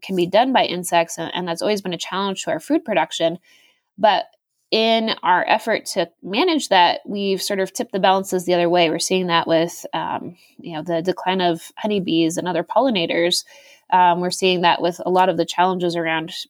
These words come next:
pesticide production. And so I think, you know, the company was really started when I,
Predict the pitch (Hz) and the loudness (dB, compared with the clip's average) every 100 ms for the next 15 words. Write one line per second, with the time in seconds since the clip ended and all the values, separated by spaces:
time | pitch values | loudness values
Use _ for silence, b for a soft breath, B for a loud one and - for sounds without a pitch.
0 | _ _ 202 196 190 196 175 170 190 165 | _ _ -4 -2 -4 4 4 4 0 -2
1 | 156 - 160 165 175 226 226 - 302 262 | -2 -2 -2 -2 -2 0 0 2 2 2
2 | - B B _ _ _ _ _ _ 92 | -8 B B _ _ _ _ _ _ -12
3 | 117 175 - - 294 294 254 220 190 196 | -4 -2 -2 0 -2 0 2 2 2 2
4 | 180 - 208 208 190 180 190 175 | 2 2 2 6 4 4 2 2